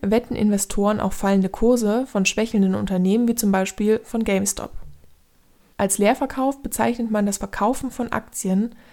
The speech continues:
die der Verkäufer nicht selber besitzt. Das heißt, hierfür werden Aktien geliehen, die zu einem vereinbarten späteren Zeitpunkt wieder zurückgegeben werden müssen. Der Verkäufer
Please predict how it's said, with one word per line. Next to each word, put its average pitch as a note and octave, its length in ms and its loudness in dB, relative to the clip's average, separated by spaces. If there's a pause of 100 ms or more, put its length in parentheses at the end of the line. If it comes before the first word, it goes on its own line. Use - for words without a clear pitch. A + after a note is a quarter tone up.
(340)
die A3 80 0
der G#3 140 4
Verkäufer A3 580 0
nicht A3 300 2
selber F#3+ 300 0
besitzt. - 560 -4 (580)
Das - 180 -2
heißt, A3+ 320 2
hierfür A#3+ 400 0
werden G3+ 260 2
Aktien A3+ 400 -2
geliehen, A#3 460 0 (480)
die G#3+ 80 -2
zu - 120 0
einem G3 220 2
vereinbarten A#3+ 760 0
späteren A3+ 520 0
Zeitpunkt G3+ 640 0
wieder G3+ 180 -2
zurückgegeben G#3 680 0
werden F3 240 -2
müssen. - 280 -8 (580)
Der G3 100 2
Verkäufer C4+ 760 0